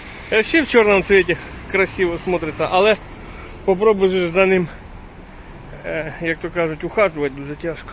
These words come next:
Рішили ми піти по тіньку, бо не думали, що почнеться така спека. Вроді зранку холодно було, то й підемо вуличкою якоюсь, може хоч щось знайдемо це сьогодні цікаве, хоча навряд чи вже. Колись таку швейну машинку Зінгер.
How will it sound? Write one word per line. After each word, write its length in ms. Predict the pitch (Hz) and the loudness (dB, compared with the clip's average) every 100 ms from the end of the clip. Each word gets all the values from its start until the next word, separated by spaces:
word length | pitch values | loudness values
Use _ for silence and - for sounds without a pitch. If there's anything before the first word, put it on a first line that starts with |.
| - - - - - - - - - | -18 -18 -20 -20 -20 -20 -18 -18 -6
Рішили 440 | 160 165 240 226 | -2 0 4 6
ми 140 | 202 196 | 6 4
піти 340 | - 180 202 | 2 -2 -2
по 160 | - 185 | 0 -2
тіньку, 380 | 190 190 - 196 | -2 -4 -4 -2
бо 180 | 170 | 0
не 140 | 180 175 | 2 2
думали, 380 | 175 185 175 160 | 0 -2 -2 -4
що 160 | - 143 - - - - - | -8 -12 -14 -18 -18 -10 -4
почнеться 480 | 175 - 185 160 | -4 0 -2 -2
така 280 | 170 165 175 | -4 -4 -2
спека. 440 | 151 - 175 156 143 | -4 0 2 2 0
Вроді 300 | 156 160 156 | -2 -2 0
зранку 400 | 165 180 160 147 | 2 2 0 0
холодно 480 | 202 202 165 147 | 2 4 2 -2
було, 240 | 143 147 143 - - - - - | -4 -4 -6 -8 -18 -20 -20 -14
то 60 | 151 | -12
й 40 | |
підемо 380 | 143 160 175 170 | -8 -2 0 0
вуличкою 500 | 170 170 131 - 143 | 0 0 -2 -6 -6
якоюсь, 340 | 139 139 131 147 | -4 -4 -6 -6
може 200 | 139 127 | -8 -8
хоч 200 | 147 135 | -8 -6
щось 260 | 175 180 | 0 0
знайдемо 460 | - 151 135 135 123 - | 0 -4 -4 -4 -6 -10
це 260 | - 131 127 | -8 -6 -6
сьогодні 440 | 120 143 139 131 | -8 -6 -4 -6
цікаве, 440 | 127 139 151 135 123 - | -12 -10 -8 -6 -8 -14
хоча 280 | 147 - 143 | -12 -8 -6
навряд 320 | 135 139 127 | -4 -6 -6
чи 140 | - | -12
вже. 80 | 135 - - - - - - | -18 -18 -20 -20 -20 -20 -18
Колись 220 | - 147 135 | -14 -12 -10
таку 280 | 156 - | -10 -8
швейну 360 | 135 165 156 156 | -6 -2 -2 -2
машинку 480 | 156 147 160 147 151 | -6 -8 -10 -8 -6
Зінгер. 360 | 147 147 127 | -4 -4 -6